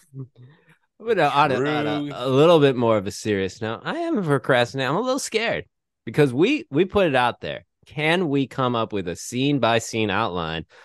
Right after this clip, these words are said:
Speaker 1: of one of our little beat sheets that we put together and we let the audience vote on? And they voted overwhelmingly for Drinkmas, which I thought was one of our weaker ones. So, whew.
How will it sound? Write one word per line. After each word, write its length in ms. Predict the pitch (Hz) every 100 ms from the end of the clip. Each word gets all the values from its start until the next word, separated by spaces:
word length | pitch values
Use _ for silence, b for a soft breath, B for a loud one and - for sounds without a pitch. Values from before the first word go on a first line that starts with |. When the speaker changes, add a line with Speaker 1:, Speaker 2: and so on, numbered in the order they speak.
| b _
Speaker 1:
of 200 | 107 95
one 260 | 98 135 160
of 120 | 120
our 180 | 113 107
little 240 | 98 98
beat 260 | 90 123 147
sheets 320 | - 92 -
that 120 | 92
we 80 | 92
put 220 | 87 101
together 460 | 92 98 113 127 107
and 100 | 107
we 100 | 101
let 220 | 98 101
the 160 | 92 85
audience 500 | 87 104 135 143 110
vote 380 | 87 101 175 123
on? 320 | 69 78 107 - _ _ _ _ _ _
And 100 | 101
they 120 | 131
voted 380 | 160 156 147 123 -
overwhelmingly 1300 | 147 185 262 262 254 214 147 151 165 160 131 113 107
for 200 | 98 107
Drinkmas, 760 | 87 101 95 90 78 73 - - _
which 160 | - 92
I 220 | 127 151
thought 220 | 147 131
was 120 | 110 98
one 160 | 110
of 80 | 95
our 160 | 85 80
weaker 420 | 82 98 135 123
ones. 480 | 131 135 147 147 - _ _ _
So, 500 | - 98 87 76 147 - -
whew. 200 | 123 -